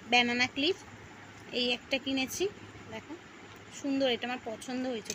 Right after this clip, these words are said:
খুব। আর নেল পলিশ কিনেছি কটা, একটা পার্পল কালার, এই যে আমি আঙুলে দেখো পরেও আছে, আর একটা এই যে প্যারট গ্রিন, আর একটা এই যে, এটা ঠিক রেড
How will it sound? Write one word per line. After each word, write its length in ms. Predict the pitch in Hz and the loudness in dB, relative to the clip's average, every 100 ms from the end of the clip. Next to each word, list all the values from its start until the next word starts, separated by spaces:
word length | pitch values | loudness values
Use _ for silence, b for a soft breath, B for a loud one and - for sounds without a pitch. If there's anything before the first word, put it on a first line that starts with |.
| - | -8
খুব। 120 | 190 - - B B - | -10 -10 -12 B B -2
আর 60 | 220 | 4
নেল 220 | 247 262 277 | 6 6 4
পলিশ 220 | 269 285 - | 4 2 0
কিনেছি 300 | 254 226 226 220 | -2 -2 -2 -4
কটা, 280 | 196 208 196 - - - | -4 -4 -6 -10 -14 -10
একটা 200 | - 247 | -2 0
পার্পল 440 | - 233 240 277 269 | 6 6 6 2 4
কালার, 380 | 277 277 311 453 247 | 6 8 6 4 -2
এই 60 | |
যে 80 | 240 | 0
আমি 160 | 233 233 | 0 0
আঙুলে 320 | 214 220 240 | 0 2 4
দেখো 200 | 233 262 - | 4 2 -6
পরেও 260 | 208 214 226 | -4 -2 -4
আছে, 260 | 190 - - - B B B B - | -6 -10 -12 -14 B B B B -4
আর 160 | 214 220 | 2 4
একটা 240 | 220 - 254 | 2 4 4
এই 100 | 240 | 4
যে 80 | 226 | 4
প্যারট 380 | 240 226 240 220 233 | 6 6 4 0 6
গ্রিন, 260 | 277 370 494 - - - - - - - - | 8 8 4 -10 -16 -16 -16 -16 -12 -12 -8
আর 500 | 196 190 196 196 196 196 - | -6 -4 -4 -2 -2 -4 -6
একটা 300 | 233 - 247 | -8 0 2
এই 180 | 220 202 | 2 2
যে, 160 | 190 185 - - - - - - | -4 -6 -10 -14 -14 -16 -16 -10
এটা 160 | 233 269 269 - | -6 -2 -2 2
ঠিক 140 | 339 311 269 | 4 6 10
রেড 280 | 294 339 | 12 10